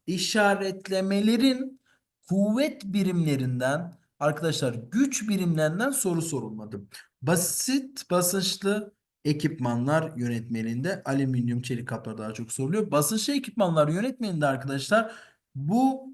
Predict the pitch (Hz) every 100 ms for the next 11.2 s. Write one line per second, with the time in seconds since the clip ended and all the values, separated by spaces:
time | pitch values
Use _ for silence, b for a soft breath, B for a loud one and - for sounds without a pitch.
0 | - 131 185 202 208 214 226 247 233 185
1 | 165 202 - 196 170 160 165 165 147 127
2 | 131 127 131 117 - 110 107 - 104 104
3 | - - 151 254 254 214 285 294 214 185
4 | 190 175 202 208 208 233 214 180 208 233
5 | 208 139 127 127 139 214 220 196 202 247
6 | 208 139 127 131 127 175 269 - B B
7 | B 165 165 - 196 190 196 196 - 190
8 | 190 190 185 185 180 175 247 254 254 _
9 | _ - 175 135 117 - 110 - - 214
10 | 196 117 127 208 214 196 135 123 127 123
11 | 123